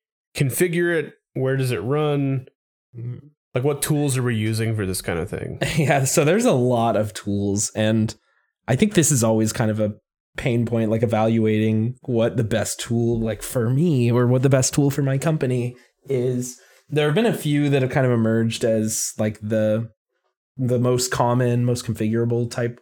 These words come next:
Speaker 2: ones. Uh, but all of them behind the scenes are, at least most of them, I don't, I don't wanna say all of them 'cause I don't <laughs> know for sure, but most of them are configured with, like, yaml files somewhere in your repository.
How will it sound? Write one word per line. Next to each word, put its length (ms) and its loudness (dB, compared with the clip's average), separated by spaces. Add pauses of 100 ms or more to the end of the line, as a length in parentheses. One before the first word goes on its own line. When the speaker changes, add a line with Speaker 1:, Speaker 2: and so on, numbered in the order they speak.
Speaker 2:
ones. 520 -2 (460)
Uh, 120 0
but 240 0 (360)
all 200 2
of 80 2
them 160 4
behind 260 2
the 80 2
scenes 520 0
are, 460 -2 (720)
at 120 -6
least 220 0
most 280 0
of 60 -6
them, 280 -6 (120)
I 100 -6
don't, 220 -4
I 100 -2
don't 160 2
wanna 140 2
say 140 2
all 120 0
of 60 -2
them 160 -4
'cause 120 -10
I 60 -8
don't 120 -8
<laughs> 0 -
know 80 -6
for 220 -8
sure, 340 -4
but 300 -4 (460)
most 200 2
of 40 2
them 140 4
are 80 2
configured 480 2
with, 400 0
like, 220 -2
yaml 360 0
files 560 -6
somewhere 420 0
in 80 -2
your 160 -2
repository. 880 -6